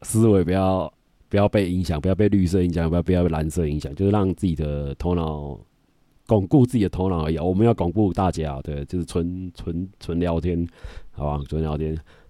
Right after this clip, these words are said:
那我也没有想要号召谁上啊，想要上就是上你家的，你的问题，就是有路过去支持一下也好，看看，看看，看看有没有卖周边，绝对没有卖周边，好不好？那被那个，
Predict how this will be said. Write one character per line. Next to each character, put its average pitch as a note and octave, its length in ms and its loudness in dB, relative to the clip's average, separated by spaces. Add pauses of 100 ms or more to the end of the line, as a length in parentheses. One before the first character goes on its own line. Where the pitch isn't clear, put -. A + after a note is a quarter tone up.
(580)
那 A#2+ 320 6
我 B2+ 100 8
也 A#2+ 80 8
没 A2+ 100 4
有 A2+ 100 4
想 G2 160 0
要 A2 120 0
号 A2 160 2
召 G2 320 0
谁 E2+ 200 -6
上 E2 240 -6
啊， D2 80 -10
想 F2 160 -4
要 A2 120 2
上 G2 360 0
就 G2 180 -2
是 F#2+ 80 0
上 F2+ 280 0
你 E2 140 0
家 F2 240 -4
的， D#2 280 -6
你 D#2 180 -6
的 D#2+ 100 -4
问 F#2 180 0
题， D2 200 -8
就 F#2 160 -2
是 F#2 80 0
有 D#2+ 80 -2
路 F#2 160 0
过 E2+ 220 -4
去 E2 120 -6
支 E2 200 -8
持 C#2+ 160 -12
一 - 20 -8
下 C#2 220 -10
也 C2 120 -10
好， C2 140 -12
看 G2+ 160 -4
看， F2 320 -2
看 G#2+ 180 -4
看， F#2+ 380 0 (300)
看 G2+ 100 -2
看 G#2 100 4
有 F#2+ 60 2
没 F#2+ 80 2
有 G2+ 80 2
卖 G2+ 160 4
周 F2 160 2
边， F#2 160 2
绝 A#2 120 4
对 C#3 100 8
没 C3+ 80 6
有 B2 80 6
卖 B2+ 160 6
周 A#2 180 4
边， A2+ 260 2 (120)
好 F2+ 100 -4
不 G2 60 2
好？ G2 200 0
那 A2 360 2
被 A#2 180 2
那 A2+ 100 4
个， G2+ 300 2